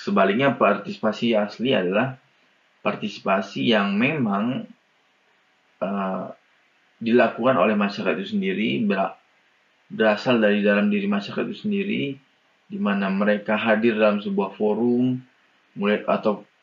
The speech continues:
mulai dari perencanaan, kemudian juga pelaksanaan, hingga monitoring dan evaluasi,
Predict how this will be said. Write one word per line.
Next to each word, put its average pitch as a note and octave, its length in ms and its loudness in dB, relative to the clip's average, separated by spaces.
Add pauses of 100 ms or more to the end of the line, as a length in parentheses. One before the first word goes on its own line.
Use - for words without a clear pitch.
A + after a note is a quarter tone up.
(420)
mulai G#2 240 0
dari G2+ 240 0
perencanaan, G#2+ 1040 0
kemudian G2 320 -2
juga G2 240 -2
pelaksanaan, A2 960 -2 (640)
hingga G2+ 160 0
monitoring G2+ 480 0
dan G2 160 -2
evaluasi, A2 800 0